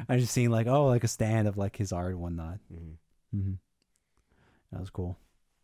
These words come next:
Speaker 2: That is pretty cool. But yeah, we should go see Tom of Finland's,
Speaker 1: Mm, yeah,
Speaker 2: uh,
Speaker 1: we should, uh, actually
Speaker 2: museum.
Speaker 1: just, um, uh, dissolve the podcast and, like,
Speaker 2: <laughs>
Speaker 1: become, like, sort of homoerotic Zion. That'd be awesome.
Speaker 2: Okay.
Speaker 1: Mm-hmm.
Speaker 2: Okay.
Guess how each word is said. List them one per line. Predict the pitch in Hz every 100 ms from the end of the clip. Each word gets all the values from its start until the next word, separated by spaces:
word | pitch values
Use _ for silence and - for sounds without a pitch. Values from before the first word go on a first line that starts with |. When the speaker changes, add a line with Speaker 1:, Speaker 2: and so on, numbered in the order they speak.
| _ _ _ _ _ -
Speaker 2:
That | 101
is | 82
pretty | 78 76
cool. | 82 82 _
But | -
yeah, | 110
we | 95
should | 98 110
go |
see | 101 101
Tom | - 92
of | 87
Finland's, | 95 90 110 110
Speaker 1:
Mm, | 120 117
yeah, | 113
Speaker 2:
uh, |
Speaker 1:
we | 127
should, | 175 -
uh, | 285 247 190
actually | 170 101 190
Speaker 2:
museum. | 185
Speaker 1:
just, | 180 -
um, | 139 107 98 92 90 _ _ _ _ _ _ _ _
uh, | - 92
dissolve | 95 98 104 104 95
the | 92
podcast | 85 92 87 - 90 82 - 82
and, | 82
like, | 80 -
Speaker 2:
<laughs> |
Speaker 1:
become, | 98 - 98 95
like, | 90 87
sort | 98 87
of | 80
homoerotic | 92 90 87 87 87 90
Zion. | - 90 87 85 - -
That'd | 127
be | 117
awesome. | 80 82 - 82 _ _ - 262
Speaker 2:
Okay. | - 117 117 - _ -
Speaker 1:
Mm-hmm. | 117 120 - - - _
Speaker 2:
Okay. | 107